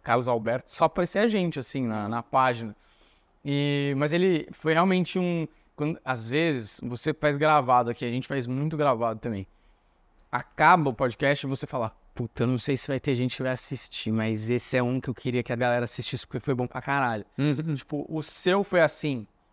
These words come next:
Speaker 1: porque a gente era muito, oscilava muito, então, tipo, tinha um
Speaker 2: Uhum.
Speaker 1: episódio que dava mil views e tinha um episódio que dava cinquenta mil.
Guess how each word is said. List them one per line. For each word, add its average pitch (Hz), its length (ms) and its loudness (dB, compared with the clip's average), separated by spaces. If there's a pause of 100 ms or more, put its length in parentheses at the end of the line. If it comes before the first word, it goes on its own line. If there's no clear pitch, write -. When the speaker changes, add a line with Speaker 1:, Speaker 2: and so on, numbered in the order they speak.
Speaker 1:
porque 151 240 2
a 170 100 8
gente 170 260 0
era 190 140 4
muito, 196 500 0
oscilava 180 440 2
muito, 185 340 -2
então, 127 160 -8
tipo, - 240 -16
tinha 135 220 0
um 156 40 -2
Speaker 2:
Uhum. 165 60 2
Speaker 1:
episódio 143 280 -2
que - 40 -14
dava 127 400 0
mil 147 320 2
views 156 380 0
e - 20 -18
tinha 208 160 0
um - 20 0
episódio 180 220 2
que 170 60 -4
dava 185 100 2
cinquenta 180 640 0
mil. 104 240 -2